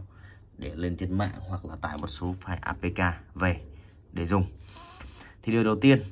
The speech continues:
wifi tất cả mọi thứ thì anh em cũng biết rồi, chúng ta dùng vô tư,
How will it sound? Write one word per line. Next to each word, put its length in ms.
wifi 480
tất 160
cả 100
mọi 180
thứ 220
thì 60
anh 200
em 120
cũng 120
biết 160
rồi, 200
chúng 120
ta 100
dùng 200
vô 260
tư, 160